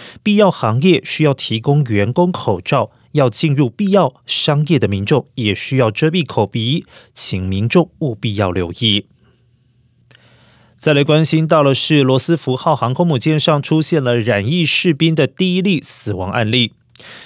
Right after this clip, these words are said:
根据路透社的报道，罗斯福号航空母舰上一名士兵死于新冠肺炎，是舰上第一名新冠肺炎的死者。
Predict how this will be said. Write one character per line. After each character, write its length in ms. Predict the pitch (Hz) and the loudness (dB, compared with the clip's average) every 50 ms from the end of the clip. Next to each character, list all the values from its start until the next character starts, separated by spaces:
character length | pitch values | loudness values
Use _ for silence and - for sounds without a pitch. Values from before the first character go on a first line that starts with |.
| - - | -4 0
根 180 | 160 165 170 | 2 2 2
据 200 | 160 - 175 170 | 4 4 2 4
路 180 | 151 175 170 160 | 4 4 2 4
透 180 | - 170 170 | 4 2 2
社 220 | 156 - - 165 147 | 2 2 2 2 2
的 60 | 147 | 2
报 180 | 143 170 151 135 | 2 0 0 2
道， 220 | 131 117 104 104 | 2 2 2 2
罗 100 | 113 127 | 2 2
斯 180 | 123 - 170 160 | 0 0 -2 -2
福 200 | - - 131 127 | -2 -4 -4 -2
号 180 | - 170 151 | 0 0 0
航 260 | 131 - 127 120 139 | 0 0 0 0 0
空 140 | 143 - 190 | 0 -2 0
母 100 | 180 151 | 2 2
舰 160 | 127 - 156 | 2 2 0
上 220 | 151 - 156 139 - | 0 0 0 -2 0
一 120 | - 185 165 | -2 -2 0
名 140 | 143 135 139 | 0 0 -2
士 240 | - - - 185 151 | -2 -2 -2 -2 0
兵 200 | 190 185 190 196 | 0 0 2 2
死 300 | 185 - - - 110 98 | 0 0 -2 -2 -6 -6
于 180 | 95 101 110 | -4 -4 -4
新 220 | 110 - - 170 170 | -4 -2 -4 -2 0
冠 160 | 180 180 175 | 0 0 0
肺 220 | - - 226 175 113 - | 0 0 -2 -2 -2 -2
炎， 280 | 113 104 98 120 143 - - - - - | -2 0 0 -2 -4 -6 -10 -20 -12 -8
是 180 | - - 165 | -6 -6 -6
舰 320 | 135 - - - 240 190 151 | -4 -2 0 0 2 0 0
上 300 | - - 180 143 120 - | 0 0 0 0 0 -2
第 160 | - 180 175 | -2 0 0
一 40 | 175 | 2
名 180 | 147 120 127 - | 2 2 0 0
新 240 | - - - 139 135 | 0 -2 0 0 0
冠 160 | 139 135 143 | 0 0 0
肺 220 | 135 - - 196 156 | 0 0 0 0 0
炎 300 | 107 - 113 92 90 90 | 0 -2 -4 -4 -2 -2
的 160 | 117 107 95 | -2 0 0
死 280 | - - - - 127 | 0 -2 -2 -2 -4
者。 300 | 135 - 135 104 87 - | -2 0 0 0 0 -2